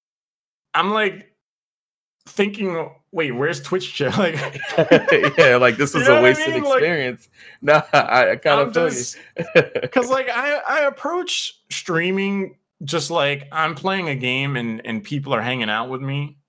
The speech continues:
Speaker 1: Like, I don't look at it through a lens of, like, I'm some kinda entertainer or something. Like, I'm just me. I don't, I
Speaker 2: Right.
Speaker 1: don't put on some kind of personality. I, if there's one person or a hundred people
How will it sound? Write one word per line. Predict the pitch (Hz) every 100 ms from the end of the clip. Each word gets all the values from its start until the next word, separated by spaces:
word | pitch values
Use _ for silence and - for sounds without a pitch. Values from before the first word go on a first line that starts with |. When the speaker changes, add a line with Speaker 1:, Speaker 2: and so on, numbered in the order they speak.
| _ _
Speaker 1:
Like, | 120 113
I | 123
don't | 151 135
look | 123 127
at | 135 120
it | 120
through | 127 123 113
a |
lens | 113 113 107
of, | 98
like, | 101 101
I'm | 107 104 98 - _ _
some | - 127
kinda | 123 101 101
entertainer | 123 113 113 - 120 120 113 117 113
or | 117
something. | 135 131
Like, | 151
I'm | 226 277
just | 220 143
me. | 117 - 107 _ _
I | 120 123
don't, | 147 147 131
I | 113
Speaker 2:
Right. |
Speaker 1:
don't | 139 131 - _
put | -
on | 143 139 139
some | 143
kind | 139 143
of | 123 120
personality. | 143 139 120 120 131 131 131 127
I, | 117 120 _ _ _ _ -
if | 107
there's | 123 147 147
one | 127 113 135 156 151
person | 147 151 143 160 147 147
or | 127 123 123 120
a | 110
hundred | 120 139 143
people | 143 147 143 143 139 135